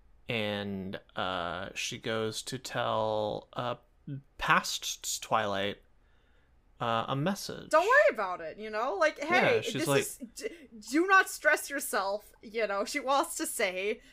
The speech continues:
Speaker 2: it, like, d-, it's, it's gonna be fine. This is, you are going to feel miserable if you,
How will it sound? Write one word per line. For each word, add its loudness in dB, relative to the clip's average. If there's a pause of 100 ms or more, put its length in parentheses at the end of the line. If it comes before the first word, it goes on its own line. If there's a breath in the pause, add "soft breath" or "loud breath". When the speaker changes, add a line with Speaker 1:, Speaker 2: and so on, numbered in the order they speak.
(560 soft breath)
Speaker 2:
it, -10
like, 6
d-, -8
it's, -2
it's -2
gonna 2
be -6
fine. 2
This -4
is, -4
you -2
are 8
going 2
to -4
feel 0
miserable -2
if -4
you, -4